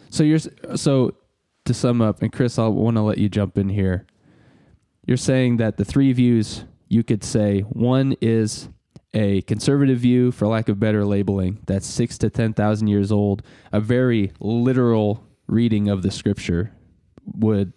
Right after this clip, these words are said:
uh, speak into that. Then there's a second view based on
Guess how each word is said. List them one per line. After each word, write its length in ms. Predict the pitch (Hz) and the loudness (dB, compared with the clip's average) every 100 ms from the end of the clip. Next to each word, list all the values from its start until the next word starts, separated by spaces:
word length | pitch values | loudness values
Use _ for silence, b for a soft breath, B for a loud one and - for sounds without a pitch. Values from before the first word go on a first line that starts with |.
| - | -6
uh, 280 | 95 90 78 - _ | -4 -2 -4 -10 _
speak 360 | 240 - 110 - | -16 -6 -4 -2
into 220 | 101 107 | -4 -2
that. 360 | 92 92 90 - - B B B | -2 -2 -4 -8 -18 B B B
Then 160 | 143 | 0
there's 200 | 160 151 | 2 2
a 60 | 127 | 0
second 420 | - 127 131 90 | 0 -2 0 0
view 340 | 113 110 107 117 - _ b b | 2 2 2 -2 -8 _ b b
based 400 | - 107 117 - | -2 -2 -2 -6
on 460 | - 113 101 98 95 | -4 -2 0 -2 -4